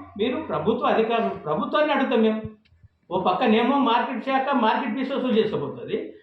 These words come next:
ఓ పక్కనేమో జీహెచ్ఎంసీ శాఖ, ఆ, పన్నుల రూపంగా ట్యాక్స్ ప్రాపర్టీ అట్లా వసూలు చేసుకోపోతారు.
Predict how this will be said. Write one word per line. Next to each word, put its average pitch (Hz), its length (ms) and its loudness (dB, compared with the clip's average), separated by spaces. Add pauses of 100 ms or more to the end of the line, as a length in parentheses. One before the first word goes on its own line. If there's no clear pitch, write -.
(240)
ఓ 233 80 0
పక్కనేమో 277 420 0
జీహెచ్ఎంసీ 269 680 -2
శాఖ, 285 500 0 (400)
ఆ, 214 340 4 (140)
పన్నుల 269 260 4
రూపంగా 277 520 2
ట్యాక్స్ 247 340 0
ప్రాపర్టీ 269 600 -2 (100)
అట్లా 247 200 2
వసూలు 196 200 2
చేసుకోపోతారు. 151 600 -4